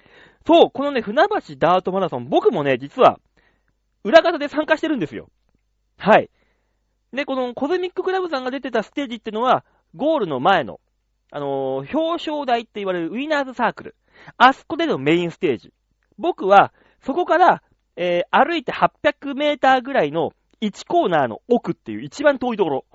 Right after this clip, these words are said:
<laughs> これがね、パッパラ河合プロデュースと、馬王ピンで自己セルフプロデュースと、この差ですよ。<laughs> ねえ。だから俺会ってないんだよね。同じ場所でイベントを、同じ時に、同じように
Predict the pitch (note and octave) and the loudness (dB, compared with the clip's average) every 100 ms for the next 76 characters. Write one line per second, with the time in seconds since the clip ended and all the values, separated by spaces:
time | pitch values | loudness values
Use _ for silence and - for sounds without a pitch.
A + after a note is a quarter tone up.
0 | - G#3+ G#3 G#3 G#3+ G#3 - E3 - - | -10 -4 -2 2 0 -2 -10 -12 -16 -20
1 | - _ - B2 C3 B2+ B2+ E3 - _ | -20 _ -10 -4 0 0 2 2 0 _
2 | _ _ _ _ F3+ F3+ F3 E3 D3+ C#3+ | _ _ _ _ 2 4 4 2 2 2
3 | C#3+ E3 F3 E3+ D#3 - A#2 E2+ _ _ | 2 0 -2 0 -2 0 -2 -2 _ _
4 | _ _ - C#3+ G3+ F3 C3+ _ C4 A3+ | _ _ 6 8 8 6 2 _ -4 -2
5 | E3+ B2+ C#3 G3+ A3 G#3+ A#3+ A#3 B3+ C4 | -2 -2 -2 0 0 -2 -4 -8 -6 -4
6 | C4 A3+ - - _ _ G#3+ A3 - A#3+ | -4 -4 -4 -4 _ _ -4 -4 -2 -2
7 | A3 C#4 F#3 - _ - - A3 B3 A3+ | -2 -4 -8 -10 _ -20 -14 -8 -6 -6
8 | G3+ G3 - F3 _ _ _ _ _ _ | -10 -12 -14 -18 _ _ _ _ _ _
9 | _ _ _ _ A#2 A2+ D#3+ E3+ C3+ - | _ _ _ _ -14 -8 -4 -4 -4 -10
10 | - - - _ - F3+ D#3 B3+ B3 G4 | -20 -20 -20 _ -2 2 4 2 2 0
11 | B4+ - F#4 B3 G#3+ D3 C3+ F3 F3+ F#3+ | -2 0 2 0 -2 -2 0 -2 0 -2
12 | A#3 A#3+ A3+ A3 A3+ G#3+ G#3 G3+ A3 G#3 | -2 -4 -4 -4 -4 -6 -6 -2 -2 -2
13 | G#3 F#3+ F#3+ C4 C4+ B3 G#3+ A#3 G3+ D#3 | -6 -6 -6 -6 -6 -8 -10 -10 -10 -10
14 | G2 - _ _ _ - A3 B3 A#3+ A#3+ | -10 -14 _ _ _ -6 -6 -4 -6 -6
15 | A3+ C3+ G2+ | -8 -8 -14